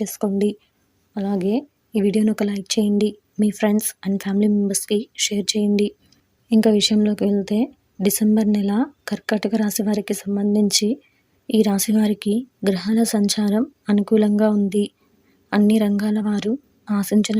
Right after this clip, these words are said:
లాభాలు అందుకుంటారు. వృత్తి, వ్యాపారాలు, విస్తరణ ప్రయత్నాలు వేగవంతం చేస్తారు. అవసరానికి బంధుమిత్రుల నుండి ధన సహాయం లభిస్తుంది. గతంలో ఉన్న సమస్యలను రాజీ చేసుకుంటారు.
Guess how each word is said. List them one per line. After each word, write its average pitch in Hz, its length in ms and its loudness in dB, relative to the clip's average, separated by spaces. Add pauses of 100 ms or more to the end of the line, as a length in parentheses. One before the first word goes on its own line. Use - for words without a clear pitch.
(140)
లాభాలు 196 480 0
అందుకుంటారు. 202 720 0 (540)
వృత్తి, 196 480 -2 (360)
వ్యాపారాలు, 202 840 2 (180)
విస్తరణ 214 420 0
ప్రయత్నాలు 208 540 -2
వేగవంతం 208 640 0
చేస్తారు. 202 640 -2 (640)
అవసరానికి 202 840 0 (160)
బంధుమిత్రుల 208 640 2
నుండి 202 460 -2 (240)
ధన 202 120 -2
సహాయం 208 500 0
లభిస్తుంది. 196 720 -2 (680)
గతంలో 214 400 2
ఉన్న 208 240 2
సమస్యలను 202 760 -2 (240)
రాజీ 190 280 0 (100)
చేసుకుంటారు. 202 680 0